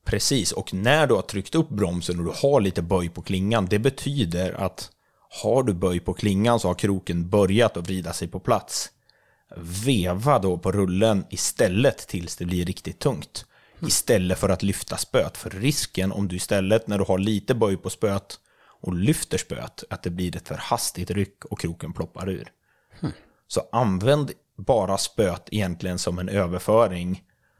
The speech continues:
Speaker 1: av kraften utan att använda spöet egentligen för att göra mothugg.
Speaker 2: Hmm.
Speaker 1: Så veva in kroken, men använd flexen i klingan till att styra in kroken.
Speaker 2: Det är intressant också. Hur,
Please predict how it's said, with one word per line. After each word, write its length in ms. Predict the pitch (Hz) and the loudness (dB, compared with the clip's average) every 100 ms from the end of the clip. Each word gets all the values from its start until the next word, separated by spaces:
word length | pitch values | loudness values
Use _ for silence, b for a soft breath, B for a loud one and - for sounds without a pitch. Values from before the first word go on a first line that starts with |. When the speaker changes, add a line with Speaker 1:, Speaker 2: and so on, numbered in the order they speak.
| _ - | _ -4
Speaker 1:
av 200 | 92 82 | -2 -2
kraften 720 | - 135 131 - 82 80 - - _ _ | 0 0 0 -6 -12 -10 -12 -16 _ _
utan 420 | 104 85 - 101 | -2 -2 0 0
att 120 | 101 - | 0 2
använda 480 | 104 85 104 104 | 0 2 2 2
spöet 600 | 90 - 85 85 - - _ | 0 -2 -4 -6 -14 -20 _
egentligen 580 | 90 98 85 95 87 90 | -2 0 0 -2 -4 -4
för 160 | - 92 | -2 -2
att 200 | - - _ _ _ _ _ - | -2 -12 _ _ _ _ _ -8
göra 280 | 98 90 87 | -4 -2 -2
mothugg. 440 | 92 - 123 82 - _ b b b b | -4 0 -2 -2 -12 _ b b b b
Speaker 2:
Hmm. 140 | 143 | -4
Speaker 1:
Så 80 | 98 | -2
veva 560 | 90 117 127 101 135 131 | 0 2 4 6 4 4
in 260 | 107 98 | 2 0
kroken, 640 | 85 101 85 - 101 98 92 | 2 0 0 0 2 2 -2
men 160 | - 98 | -4 -4
använd 400 | - 101 92 101 | 0 0 0 -2
flexen 420 | - 107 - 98 | 0 -2 -2 -4
i 60 | 95 | -2
klingan 440 | 98 98 92 104 | 0 0 0 0
till 120 | 92 87 | -2 -4
att 80 | |
styra 460 | - - 110 98 104 | -4 -4 -4 0 0
in 80 | 92 | 0
kroken. 320 | 90 85 - - _ _ _ _ _ _ _ _ _ | -4 -8 -12 -20 _ _ _ _ _ _ _ _ _
Speaker 2:
Det 80 | - | -6
är 40 | 160 | -2
intressant 380 | 98 80 73 | -2 -2 -2
också. 240 | - - 104 - - _ - - - B B B | -4 -4 -4 -6 -20 _ -20 -20 -20 B B B
Hur, 200 | 127 135 | 2 2